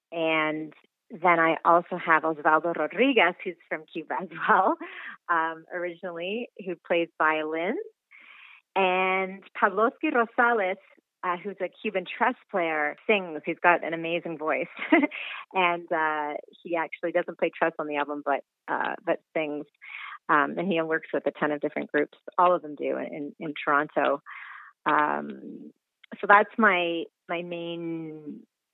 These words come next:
band that I've been working with for many years. And, and on my latest album, Libra, I have got a number of different,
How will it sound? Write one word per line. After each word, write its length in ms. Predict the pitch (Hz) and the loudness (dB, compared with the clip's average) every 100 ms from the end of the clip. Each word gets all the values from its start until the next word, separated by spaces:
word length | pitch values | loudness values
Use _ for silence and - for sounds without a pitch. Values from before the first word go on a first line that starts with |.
| - | 4
band 480 | 175 165 196 175 156 | 6 6 4 0 -4
that 200 | 170 156 | -4 -2
I've 200 | 160 156 | -2 -6
been 180 | 160 156 | -8 -10
working 340 | 156 160 170 | -10 -8 -6
with 180 | 156 160 - | -4 -4 -6
for 100 | 160 | -8
many 320 | 160 160 156 | -4 -4 -4
years. 420 | 156 151 160 196 214 | -2 0 0 0 -2
And, 260 | 165 151 156 _ _ _ _ _ | -4 -4 -8 _ _ _ _ _
and 120 | 175 | 2
on 80 | 170 | 4
my 120 | 170 | 6
latest 300 | 165 170 170 - | 6 4 2 4
album, 280 | 151 151 156 | 2 2 -6
Libra, 260 | 156 160 | -4 0
I 200 | 151 131 151 | 2 2 0
have 140 | 156 | -2
got 180 | 151 135 _ _ | -2 -2 _ _
a 80 | - | -8
number 240 | 160 147 151 | -6 -2 -2
of 120 | 143 | -2
different, 380 | 147 - 135 | -6 -4 -6